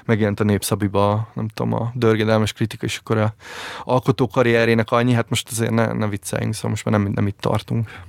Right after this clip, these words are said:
Szerintem, hogyha eltelik egy kicsi idő, akkor, ö, ugye ez nehéz, mert nyilván, ö, kritikusként írnod kell, ö, friss premierekről, és általában gyorsan kell írni, hogy ugye még akkor van a néző érdeklődés, vagy az olvasó érdeklődés középpontjában egy film,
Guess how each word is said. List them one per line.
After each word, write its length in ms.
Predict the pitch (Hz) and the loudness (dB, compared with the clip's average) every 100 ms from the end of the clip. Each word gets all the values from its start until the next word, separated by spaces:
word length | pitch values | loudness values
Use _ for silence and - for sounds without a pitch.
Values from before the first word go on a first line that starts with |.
| - | -10
Szerintem, 340 | - 170 165 160 | -2 2 2 2
hogyha 160 | 185 | 2
eltelik 280 | 196 139 117 | 2 2 0
egy 80 | 131 | -2
kicsi 300 | 139 - 117 | -2 0 0
idő, 280 | 110 127 156 | 2 2 2
akkor, 420 | 123 - 131 127 | 0 0 0 2
ö, 220 | 127 123 123 131 - - | 4 2 0 -6 -14 -2
ugye 160 | 151 | 2
ez 100 | 165 | 2
nehéz, 300 | 160 196 143 | 2 2 2
mert 140 | 127 135 | 2 2
nyilván, 320 | 165 135 120 | 4 4 2
ö, 280 | 117 117 120 120 _ - - | 2 4 2 -2 _ -16 -10
kritikusként 640 | - 131 123 123 - 123 120 | -2 -2 -2 -6 0 0 2
írnod 300 | 127 117 101 | 2 0 0
kell, 400 | - 104 101 110 - - | 0 2 2 0 -8 -6
ö, 200 | 123 110 | 0 0
friss 320 | 104 117 - | 0 0 0
premierekről, 840 | - 107 104 104 101 - 107 117 156 - | 0 0 0 0 0 -2 0 0 -2 -6
és 260 | 113 104 - - | -8 -8 -10 -4
általában 380 | 110 113 113 107 | 0 2 0 2
gyorsan 400 | 110 98 - 107 | 2 2 0 -2
kell 200 | 101 101 | -2 -2
írni, 320 | 98 - 139 - - - - | -2 -2 -6 -8 -20 -20 -6
hogy 200 | 110 104 | -2 0
ugye 160 | 107 | 2
még 180 | 113 113 | 4 4
akkor 320 | 110 - 107 | 4 2 2
van 120 | 104 101 | 4 4
a 260 | 98 110 - | 4 2 -2
néző 340 | 123 117 101 104 | 0 2 4 4
érdeklődés, 500 | 101 95 - 104 101 | 2 0 -2 0 2
vagy 120 | 107 | 0
az 100 | 101 | 2
olvasó 380 | 113 104 - 110 | 2 2 0 0
érdeklődés 640 | 104 107 110 117 113 - | 0 0 -4 -2 -2 -6
középpontjában 640 | - 104 107 110 104 107 | -6 -4 -2 0 2 2
egy 100 | 104 | 0
film, 300 | - 113 113 | 0 0 0